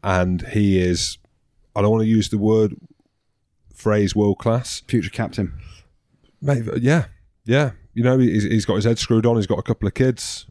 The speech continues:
Speaker 1: Not that that means you've got your head screwed on, sometimes that means you've got your head screwed off.
Speaker 2: But your head comes off.
Speaker 1: <laughs>
Speaker 2: When you've got a couple of kids, your head comes off sometimes.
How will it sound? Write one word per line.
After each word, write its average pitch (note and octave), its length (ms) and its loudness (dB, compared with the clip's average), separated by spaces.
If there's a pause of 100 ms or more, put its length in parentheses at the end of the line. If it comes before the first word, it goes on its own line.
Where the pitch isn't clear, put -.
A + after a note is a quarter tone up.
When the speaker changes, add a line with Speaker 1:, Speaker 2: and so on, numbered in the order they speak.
(220)
Speaker 1:
Not A2 180 0
that G2+ 100 0
that G2 180 0
means G2+ 220 2
you've G2 100 0
got F#2 80 0
your G#2 80 0
head G#2+ 100 2
screwed F2+ 280 0
on, G2+ 120 2
sometimes G2 360 0
that G2 80 -2
means G2+ 200 0
you've F#2+ 120 -2
got - 80 -2
your G#2 160 2
head G2+ 80 2
screwed G2+ 260 2
off. C3 140 2
Speaker 2:
But G#2 100 -6
your G#2+ 80 -2
head A#2+ 100 0
comes G2+ 220 -4
off. B2+ 120 2
Speaker 1:
<laughs> G#2 420 2
Speaker 2:
When D#3 100 2
you've D#3 80 0
got D#3+ 100 2
a - 40 -4
couple C3+ 180 -2
of B2 60 -4
kids, A#2 200 0
your A2+ 80 2
head B2 120 0
comes G#2+ 220 -2
off B2+ 140 0
sometimes. - 520 -6